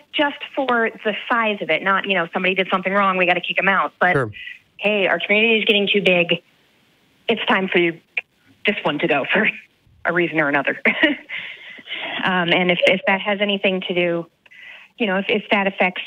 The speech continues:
Speaker 1: their aggression, uh, or, or anything like that, just
Speaker 2: Mm-hmm.
Speaker 1: the, the size of the community.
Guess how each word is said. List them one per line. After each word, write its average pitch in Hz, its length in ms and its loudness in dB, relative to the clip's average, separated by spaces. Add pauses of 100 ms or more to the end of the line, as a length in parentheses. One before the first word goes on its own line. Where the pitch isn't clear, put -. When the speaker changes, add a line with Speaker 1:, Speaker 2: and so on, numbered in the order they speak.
Speaker 1:
their 170 420 2
aggression, 247 680 0 (760)
uh, 170 260 0
or, 175 160 0
or 180 240 2
anything 185 380 0
like 165 220 0
that, 143 260 0 (100)
just 135 140 -2
Speaker 2:
Mm-hmm. 131 60 -4
Speaker 1:
the, 151 260 -2
the - 120 -8
size 175 180 0
of - 60 -14
the - 120 -6
community. 156 500 -2